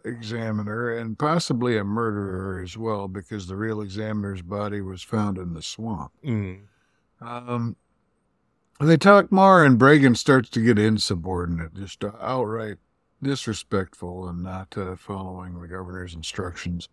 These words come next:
Speaker 1: So the governor finally orders the guards to remove him, but Bregan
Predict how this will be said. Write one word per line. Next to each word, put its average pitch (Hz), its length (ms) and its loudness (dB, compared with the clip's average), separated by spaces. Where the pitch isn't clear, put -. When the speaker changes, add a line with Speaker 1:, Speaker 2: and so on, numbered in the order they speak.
Speaker 1:
So - 160 -2
the 151 100 4
governor 185 380 6
finally 139 420 6
orders 117 440 6
the 110 100 -4
guards 107 440 -2
to 107 100 2
remove 120 460 6
him, 78 260 -4
but 101 180 -4
Bregan 143 720 4